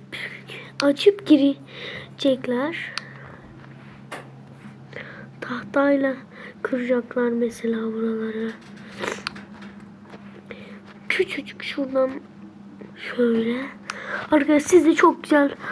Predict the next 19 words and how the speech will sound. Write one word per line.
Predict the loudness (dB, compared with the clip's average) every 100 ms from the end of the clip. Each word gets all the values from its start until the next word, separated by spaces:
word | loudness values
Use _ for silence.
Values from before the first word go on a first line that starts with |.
| -10 -4
olmadı | 2 4 4 2 2
mı? | 0 0 0 0 0 -2 -4 -14 -14 0
Çok | 6 6 6
güzel | 4 6 8
oldu. | 6 4 2 2 0 -8 -12 -12 -12 0
Hemen | 2 2
şöyle | -2 -4 -4 -2 -4
şey | -6 -12 -8 0 0 0
de | -4
kuralım. | -2 -2 -2 -6 -18 -14
İnsan | -10 -8 -6 -6 -6 -10 -10 -12 -14 2
değil | 4 4
de | 0 8
ilk | 8 8
önce | 0 4 4 4
çok | 4 6 6 4 -12 -12 -6 2
beğendim | 2 2 -2 -2 0
ben. | 0 -2 -4 -2
Bence | -2 -2 0 0 0